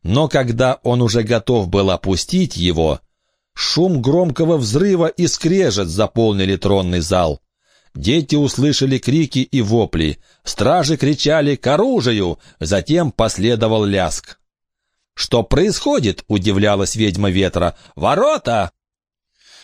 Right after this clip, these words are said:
Горящая стрела, пробив окно,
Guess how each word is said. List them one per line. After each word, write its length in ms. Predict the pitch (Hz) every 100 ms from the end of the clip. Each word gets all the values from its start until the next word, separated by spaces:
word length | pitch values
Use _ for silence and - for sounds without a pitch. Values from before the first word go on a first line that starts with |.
| _ -
Горящая 640 | 95 107 131 120 - 117
стрела, 640 | - 101 107 127 151 147 _
пробив 480 | 107 107 104 104 101
окно, 520 | 92 104 135 147